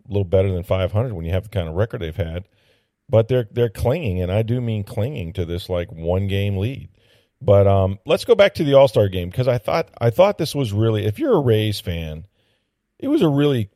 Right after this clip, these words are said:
pretty cool representation, and, and we can get to the snubs, <laughs> the literal snubs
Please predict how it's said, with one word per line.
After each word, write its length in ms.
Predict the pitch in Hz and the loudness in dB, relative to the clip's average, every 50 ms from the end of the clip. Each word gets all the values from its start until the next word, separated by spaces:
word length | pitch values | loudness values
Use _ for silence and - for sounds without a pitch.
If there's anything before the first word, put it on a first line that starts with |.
| _ _ - | _ _ -8
pretty 200 | - 151 135 104 | -6 -6 -6 -6
cool 280 | - - 123 117 110 101 | -4 -2 -2 0 2 2
representation, 1000 | 98 98 101 95 104 90 92 90 87 - 95 95 104 - - 110 101 101 98 85 | 2 2 2 2 0 -2 -2 -4 -4 -2 -2 -2 -2 -4 -4 -6 -4 -4 -6 -6
and, 180 | 80 82 80 - | -8 -10 -10 -10
and 120 | - 80 87 | -10 -8 -6
we 120 | 92 92 | -6 -6
can 140 | 92 85 85 | -8 -8 -6
get 180 | 85 95 101 - | -6 -6 -6 -6
to 80 | - | -8
the 120 | 82 85 82 | -8 -8 -8
snubs, 520 | - - - 98 90 90 95 - - - | -8 -6 -4 -2 2 2 2 0 -2 -8
<laughs> 80 | - - | -8 -4
the 100 | 117 113 | -4 -2
literal 380 | 101 95 98 104 104 95 87 | 0 0 0 0 0 -2 -4
snubs 460 | - - - 92 90 90 87 90 - | -6 -8 -8 -6 -6 -6 -8 -10 -20